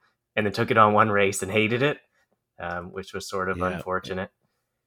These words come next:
Speaker 2: It was trash. It was like a
Speaker 1: <laughs>
Speaker 2: eighty-three Volkswagen, maybe a Golf. I think it was a Golf or a Jetta or something. And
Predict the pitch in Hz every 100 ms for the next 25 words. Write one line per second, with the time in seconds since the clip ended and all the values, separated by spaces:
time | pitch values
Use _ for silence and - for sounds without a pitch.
0 | _ _ _ _ _ 98 85 85 - -
1 | 92 98 95 - 107 104 - 110 107 104
2 | 104 - _ - - _ 110 107 104 101
3 | - 110 110 104 _ - - 104 107 -
4 | 110 104 107 104 104 104 104 _ _ _
5 | _ _ _ _ _ _ _ - 98 101
6 | 107 98 92 98 110 - - - - -
7 | 113 113 - 107 104 104 98 104 104 -
8 | 92 92 92 98 101 101 98 - 101 95
9 | 101 98 92